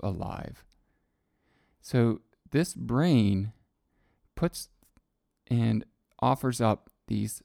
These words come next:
thoughts from wherever, the collective consciousness. Hmm, I don't know. Where do we learn these thoughts? Offers up these thoughts that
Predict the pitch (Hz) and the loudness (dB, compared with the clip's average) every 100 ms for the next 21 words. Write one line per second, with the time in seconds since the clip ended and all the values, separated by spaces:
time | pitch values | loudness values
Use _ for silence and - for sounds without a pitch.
0 | - - - - - - _ - 104 98 | -8 -4 -4 -6 -10 -14 _ -4 -2 0
1 | 95 101 _ _ _ _ _ _ _ _ | -2 -6 _ _ _ _ _ _ _ _
2 | _ _ _ _ - 101 98 87 - - | _ _ _ _ -6 -2 -2 -4 -10 -14
3 | _ _ - - _ _ - 110 107 107 | _ _ -14 -14 _ _ -4 -2 -2 -6
4 | - 113 110 110 - 113 117 - _ _ | -4 -4 -4 -6 -4 -4 -6 -12 _ _
5 | _ _ _ 117 101 - _ _ _ - | _ _ _ -2 -2 -6 _ _ _ -12
6 | 98 98 110 _ _ _ _ - 139 113 | -10 -10 -12 _ _ _ _ 2 4 6
7 | 101 101 101 - - - - - - _ | 4 2 -2 -6 -10 -12 -12 -20 -20 _
8 | _ _ _ - _ _ _ _ _ _ | _ _ _ -20 _ _ _ _ _ _
9 | _ 127 147 165 156 123 - 107 - - | _ 2 2 0 0 -2 -2 -8 -6 -6
10 | - - - - _ _ _ _ _ 113 | -6 -10 -14 -14 _ _ _ _ _ -2
11 | 104 - | -2 -6